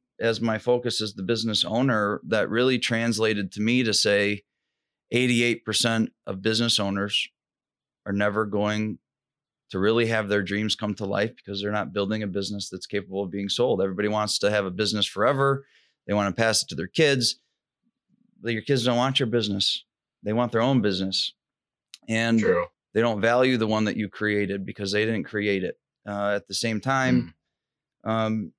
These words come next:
Speaker 1: no business, a business has a lifespan of a human being. Uh, no business, uh, is around over a hundred years. Now, there are brands that are around over a hundred years, but it's not the same business as it was.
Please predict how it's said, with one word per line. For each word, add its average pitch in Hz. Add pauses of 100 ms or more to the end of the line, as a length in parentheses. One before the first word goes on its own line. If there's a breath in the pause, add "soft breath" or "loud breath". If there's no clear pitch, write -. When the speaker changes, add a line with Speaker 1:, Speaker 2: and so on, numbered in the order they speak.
(320)
Speaker 1:
no 123
business, 131 (140)
a 107
business 127
has 127
a 120
lifespan 123
of 113
a 113
human 120
being. 117 (220)
Uh, 101
no 113
business, 120 (500)
uh, 110
is 110
around 120
over 101
a 101
hundred 98
years. 90
Now, 107
there 107
are 107
brands 113
that 135
are 107
around 101
over 95
a 104
hundred 101
years, 101
but 110
it's 104
not 120
the -
same 117
business 110
as 98
it 98
was. -